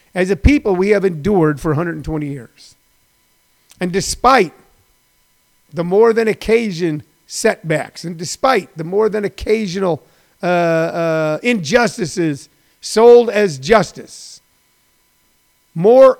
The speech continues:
often than not, in this country,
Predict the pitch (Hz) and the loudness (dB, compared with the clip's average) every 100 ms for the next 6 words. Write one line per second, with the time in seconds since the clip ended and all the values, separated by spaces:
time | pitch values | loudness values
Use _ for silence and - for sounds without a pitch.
0 | - 220 240 220 220 202 196 196 226 208 | -2 0 0 0 -2 -2 -4 -2 0 0
1 | - _ - - _ _ _ _ 165 185 | -2 _ -20 -20 _ _ _ _ -8 -4
2 | 254 - - 254 240 202 165 120 | -4 -6 0 2 2 0 -2 -2